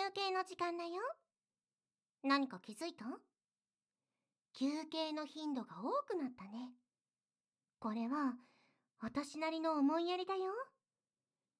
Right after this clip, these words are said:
そうしないと、こんな速い速度できっとすぐ行っちゃいそうになるでしょ？最終日なんだし、あなたが精液を十分に発行できるよう、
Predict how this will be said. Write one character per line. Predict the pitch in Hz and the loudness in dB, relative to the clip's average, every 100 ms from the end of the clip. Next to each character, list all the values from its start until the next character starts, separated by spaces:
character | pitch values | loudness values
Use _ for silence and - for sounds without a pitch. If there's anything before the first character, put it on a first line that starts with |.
| _ | _
そ | - 185 190 226 277 | -4 0 2 2 2
う | |
し | 277 294 | 0 0
な | 320 330 | 2 2
い | |
と、 | 320 262 226 - - - _ _ | 0 -6 -6 -12 -20 -20 _ _
こ | - 392 | 4 6
ん | 427 | 6
な | 440 | 4
速 | 403 415 453 | 2 2 2
い | 440 | 0
速 | 320 262 | -2 -4
度 | 226 | -2
で | 254 247 - _ | 2 0 -2 _
き | - - | -20 -20
っ | - | -4
と | 277 | -4
す | 277 370 | -2 -4
ぐ | |
行 | 247 202 | -4 -6
っ | - | -2
ち | |
ゃ | 339 | -2
い | |
そ | 415 571 605 | 0 -2 -2
う | 381 | 0
に | |
な | 262 | -2
る | |
で | 240 | -4
し | 180 202 | -14 -10
ょ？ | 277 587 _ _ _ _ _ _ _ _ _ _ _ _ - | -8 -8 _ _ _ _ _ _ _ _ _ _ _ _ 2
最 | 226 262 | 4 4
終 | 277 - 302 | 2 -4 -4
日 | 269 | -4
な | 226 190 | -4 -6
ん | 180 | -12
だ | 190 | -16
し、 | - 269 - - - - - _ _ - | -10 -8 -8 -12 -20 -20 -20 _ _ 0
あ | 247 | 4
な | 269 | 4
た | 277 254 | 2 -4
が | 226 | -8
精 | - | -6
液 | 311 311 294 277 240 | -4 -2 -2 -4 -6
を | 240 | -6
十 | 247 | -6
分 | 277 320 381 427 440 | -4 0 0 0 0
に | 381 | -4
発 | 294 294 - | -6 -10 -2
行 | 349 359 | 0 2
で | 359 | 0
き | 370 | 0
る | 403 370 | -2 -2
よ | 320 339 | -2 -4
う、 | - | -6